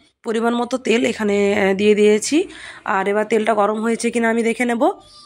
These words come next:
আর তারপরে এই দেখো এরকম একটা চামচের সাহায্যে আমি বোঁদেগুলোকে বানিয়ে নেব। তো এখান থেকে আমি এক চামচ মতো ব্যাটার তুলে নিচ্ছি। আর এই যে চামচের উপরে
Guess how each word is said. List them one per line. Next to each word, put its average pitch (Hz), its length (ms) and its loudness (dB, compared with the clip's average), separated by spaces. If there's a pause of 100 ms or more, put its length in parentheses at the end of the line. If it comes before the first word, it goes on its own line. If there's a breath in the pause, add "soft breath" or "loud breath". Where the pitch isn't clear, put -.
(120 loud breath)
আর 202 120 -2
তারপরে 214 420 -2
এই 220 180 2
দেখো 220 300 -4
এরকম 208 360 -2
একটা 220 320 -2 (520 loud breath)
চামচের 226 400 0
সাহায্যে 226 640 -2
আমি 196 400 0
বোঁদেগুলোকে 208 540 2
বানিয়ে 202 260 2
নেব। 214 180 -2 (520 loud breath)
তো 214 160 -2
এখান 214 280 -2
থেকে 247 200 -2
আমি 269 240 -2
এক 180 200 -4
চামচ 214 320 -2
মতো 220 180 -4
ব্যাটার 208 380 0
তুলে 208 200 0
নিচ্ছি। 208 520 -2 (580 loud breath)
আর 196 180 -4
এই 202 160 -6
যে 269 140 0
চামচের 202 440 -2
উপরে 226 340 0